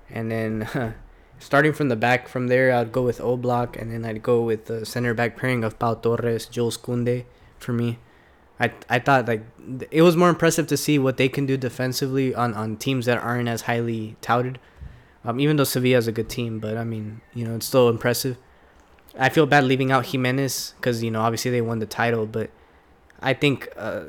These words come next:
Atleti as a whole is a good defensive team, so it's hard to give that credit strictly to Jimenez. And then the fullback position is so hard. I have to give it to Jordi Alba for me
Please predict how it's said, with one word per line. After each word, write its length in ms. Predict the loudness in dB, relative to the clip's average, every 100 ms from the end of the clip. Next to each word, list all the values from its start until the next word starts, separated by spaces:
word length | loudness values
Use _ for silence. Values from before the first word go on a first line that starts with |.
| -8
Atleti 400 | 0 0 4 4
as 80 | 4
a 60 |
whole 180 | 6 6
is 120 | 4
a 60 | 0
good 160 | -2
defensive 420 | -4 -2 -4 -4 -4
team, 220 | -4 -4
so 140 | 0 0
it's 140 | 2
hard 160 | 2 2
to 60 |
give 200 | 0 0
that 160 | -2 -2
credit 340 | -2 -2 -4
strictly 520 | -6 -2 -4 -2 -2 -2
to 120 | -4
Jimenez. 540 | -4 -2 -2 -2 -4 -12 _ _ _ -20 _ _ _
And 140 | -2 2
then 160 | 2 2
the 80 |
fullback 440 | 4 4 6 4 4
position 400 | 0 2 0 0
is 100 | 0
so 220 | 2 2
hard. 280 | 4 4 2
I 140 | 2 2
have 280 | 4 2 2
to 60 |
give 120 | 2 2
it 60 |
to 60 | 0
Jordi 340 | 2 2 4
Alba 280 | 2 2 0
for 140 | 0 -2
me 260 | -2 -4